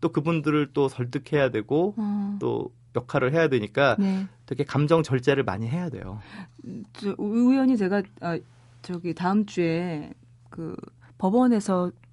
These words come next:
Speaker 2: 법정 스피치 강의를 <laughs> 하러 가게 됐어요. 그런데
Speaker 1: 네.
Speaker 2: 조사를 하다 보니까 법정에서의 어떤 소동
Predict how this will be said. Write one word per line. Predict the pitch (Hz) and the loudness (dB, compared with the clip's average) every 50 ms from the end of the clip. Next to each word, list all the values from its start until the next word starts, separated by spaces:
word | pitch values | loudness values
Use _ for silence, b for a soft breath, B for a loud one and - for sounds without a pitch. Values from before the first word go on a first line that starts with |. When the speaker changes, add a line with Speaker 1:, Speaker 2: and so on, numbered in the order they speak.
| - _ _ - | -20 _ _ -4
Speaker 2:
법정 | - 170 165 - - - - - 262 247 247 | -2 -2 -2 -2 -4 -10 0 4 4 6 4
스피치 | 247 - - - 330 - - 330 | 4 0 -6 -8 -8 -2 -2 -2
강의를 | - 180 143 160 180 208 247 240 | 0 2 2 2 4 4 6 6
<laughs> | 247 | 8
하러 | 247 254 240 220 185 | 6 6 6 4 2
가게 | - - 185 185 - - - 190 | 0 2 2 0 2 2 2 4
됐어요. | - 190 - - - - - 202 165 165 180 214 190 - 190 | 4 4 2 0 -6 -2 -2 0 0 2 2 2 2 2 2
그런데 | - 214 202 214 196 185 220 247 269 208 202 - - B B B B B | 2 0 0 0 0 -2 0 0 0 0 -2 -4 -8 B B B B B
Speaker 1:
네. | 120 117 107 - 113 110 - - 247 | 2 2 2 2 -2 -4 -2 -2 2
Speaker 2:
조사를 | 240 262 247 269 302 285 302 | 4 4 6 6 6 6 6
하다 | 285 285 285 | 6 6 6
보니까 | 269 254 226 214 208 - - 254 254 208 156 - - | 4 4 2 2 0 2 4 4 6 6 4 0 -2
법정에서의 | - - 190 180 - - - 320 349 370 359 311 330 311 - 262 247 240 | 0 0 0 0 0 0 2 2 4 6 6 4 4 4 4 6 6 6
어떤 | 220 170 - - 175 175 170 170 170 175 | 6 4 2 0 -2 0 0 0 -2 -4
소동 | - - - - 370 381 - 262 208 190 247 392 | -6 -8 -2 0 0 2 4 4 4 6 4 4